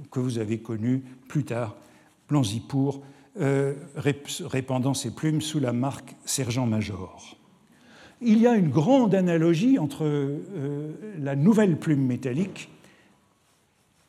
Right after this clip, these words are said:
à bec, en acier, amovible, qui s'insère dans le porte-plume, et le crochet du chiffonnier,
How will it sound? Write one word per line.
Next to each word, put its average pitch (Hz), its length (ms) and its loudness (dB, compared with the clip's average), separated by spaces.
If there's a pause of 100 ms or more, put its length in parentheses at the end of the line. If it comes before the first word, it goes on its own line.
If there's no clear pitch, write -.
(300)
à 143 100 6
bec, 147 480 0 (400)
en 175 160 6
acier, 147 580 0 (1200)
amovible, 151 680 4 (380)
qui - 120 -4
s'insère 165 440 4
dans 135 140 4
le 131 60 4
porte-plume, 147 720 0 (460)
et 247 280 4
le 214 200 2
crochet 185 400 -2
du 151 140 0
chiffonnier, 131 680 -2